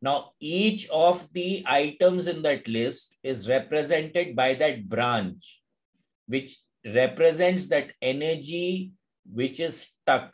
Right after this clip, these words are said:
which you can't use. Now, the same thing happens in biofield tuning also. When we are doing the timeline or when we are going through,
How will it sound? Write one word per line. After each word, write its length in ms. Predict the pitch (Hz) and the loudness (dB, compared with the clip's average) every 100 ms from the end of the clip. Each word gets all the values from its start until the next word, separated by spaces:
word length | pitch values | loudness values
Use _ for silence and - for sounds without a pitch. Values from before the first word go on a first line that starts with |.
| _ | _
which 220 | 113 110 | -10 -6
you 100 | 135 | -6
can't 400 | 120 123 131 117 | -2 -2 -2 -4
use. 300 | 110 90 90 | -8 -10 -8
Now, 120 | 107 | -6
the 140 | 113 120 | -4 -4
same 480 | - 151 165 180 | -4 -4 -2 -4
thing 180 | 180 175 | -4 -6
happens 480 | 156 131 131 160 147 | -2 -2 -2 -4 -6
in 180 | 156 117 | -8 0
biofield 600 | 120 127 135 156 143 139 | 4 4 2 -4 -10 -6
tuning 360 | 131 131 135 | -6 -4 -4
also. 600 | 120 117 113 - 90 82 - _ _ _ _ | -4 -4 -4 -8 -8 -10 -16 _ _ _ _
When 220 | 113 135 | 0 0
we 140 | 135 156 | 2 2
are 120 | 156 | 2
doing 380 | 123 139 156 165 | 0 -2 0 0
the 180 | 165 - | 0 2
timeline 640 | 139 143 143 135 113 98 - | 2 2 0 0 0 -4 -2
or 360 | 131 139 165 | 2 6 4
when 200 | 151 147 | 2 -4
we 100 | 147 | -2
are 100 | 156 | -2
going 400 | 127 127 139 151 | 0 -2 -2 -4
through, 300 | 151 147 143 | -10 -8 -8